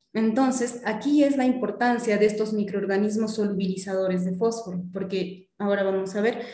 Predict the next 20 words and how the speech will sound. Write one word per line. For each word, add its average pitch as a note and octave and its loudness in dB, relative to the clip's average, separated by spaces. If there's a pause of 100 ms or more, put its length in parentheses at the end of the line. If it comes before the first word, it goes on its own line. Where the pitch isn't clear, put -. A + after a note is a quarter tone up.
(160)
cómo A#3+ 2
es A3+ 0
que, - 0 (340)
eh, F3 0 (540)
hace G#3+ 4
que, E3+ -4 (440)
que A#3 6
el G#3+ 2
fósforo A#3 2
quede G3+ 2
libre A3+ 2 (260)
en G3 -2
forma F3+ 0
de F3 0
ion. F3+ -4 (720)
Por B3 6
otro D#4+ 6
lado, C4+ 6
los G#3+ 0
fertilizantes, A#3 -2